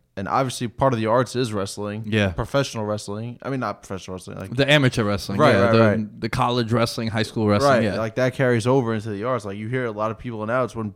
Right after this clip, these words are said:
Speaker 1: Bruce Buffer announces them, he's like, "Oh, you know, a wrestler out of whatever, or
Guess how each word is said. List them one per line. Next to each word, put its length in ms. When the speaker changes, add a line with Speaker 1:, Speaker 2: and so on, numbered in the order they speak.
Speaker 1:
Bruce 220
Buffer 300
announces 400
them, 240
he's 200
like, 160
"Oh, 160
you 60
know, 160
a 80
wrestler 540
out 200
of 260
whatever, 360
or 400